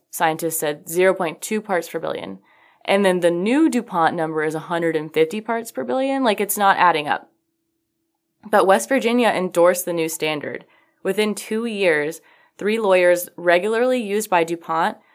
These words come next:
were hired by the State Department of Environmental Protection in leadership positions. One of them was placed in charge of the entire agency.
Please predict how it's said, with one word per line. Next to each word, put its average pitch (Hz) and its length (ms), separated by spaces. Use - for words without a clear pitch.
were 190 180
hired 185 600
by 202 160
the 190 140
State 175 500
Department 170 580
of 165 140
Environmental 160 560
Protection 151 800
in 170 240
leadership 165 500
positions. - 680
One 185 140
of 208 80
them 233 140
was 233 160
placed 196 300
in 190 100
charge 170 300
of 170 80
the 170 100
entire 160 560
agency. 147 640